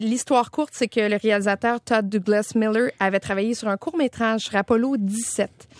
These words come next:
Il avait mis le nez dans les archives de la nasa et il a demandé par la suite, c'était devenu comme une drogue, il avait demandé à la nasa,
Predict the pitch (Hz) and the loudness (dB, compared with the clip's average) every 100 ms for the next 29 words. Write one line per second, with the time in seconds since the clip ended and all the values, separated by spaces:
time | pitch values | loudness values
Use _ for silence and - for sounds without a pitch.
0 | - - - - 214 214 220 233 269 277 | -20 -20 -20 -10 0 2 4 4 4 4
1 | 302 330 233 220 190 185 269 240 214 196 | 4 2 2 2 0 -2 -4 0 2 2
2 | 185 185 254 - - - - 254 320 269 | 0 0 -4 -6 -20 -20 0 2 4 4
3 | 214 233 240 233 320 349 240 202 - - | 4 4 4 2 0 0 2 0 -2 -2
4 | 285 233 269 359 277 226 196 208 240 330 | 2 2 2 2 2 4 4 6 4 2
5 | 220 214 208 208 220 220 220 359 262 220 | -2 0 2 4 4 4 2 2 2 2
6 | 196 196 233 | 0 0 0